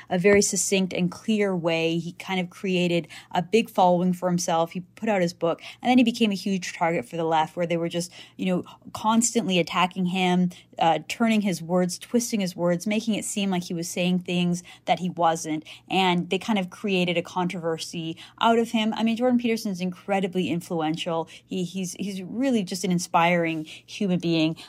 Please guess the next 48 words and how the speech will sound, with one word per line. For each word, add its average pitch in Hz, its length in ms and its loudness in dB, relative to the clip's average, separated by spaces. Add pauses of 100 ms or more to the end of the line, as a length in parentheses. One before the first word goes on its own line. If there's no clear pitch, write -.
(160)
Um, 175 440 6
unfortunately, 277 600 4
he's 196 220 2
just 220 180 -2
had 214 240 2
a 190 80 0
really 226 360 2 (140)
tough - 420 -2
go 190 260 4
of 165 120 2
it 151 140 -4
lately. 156 400 -4
Uh, 107 260 -8
the 180 160 -4
last, 196 480 0
I, 185 120 0 (100)
I - 200 -4
would 214 100 -2
say 233 120 0
almost 196 300 -4
a 170 60 -6
year, 160 440 -2 (300)
um, 165 300 2
things 220 260 4
have 226 80 4
been 180 320 4
really 190 300 2 (180)
sad 175 420 2
for 175 140 -8
him. 165 360 -2 (640)
You 233 40 6
know, 202 80 4
he's 190 180 0
usually 208 220 0
really 190 180 0
public. 202 420 0
He's 175 220 -6
usually 180 300 -4
out 180 240 0
there, 185 180 4
you 185 100 0
know, 170 120 -2
doing 175 160 -4
a 170 60 -4
lot 175 180 2
of 170 80 -2
interviews, 180 680 0
doing, 175 380 0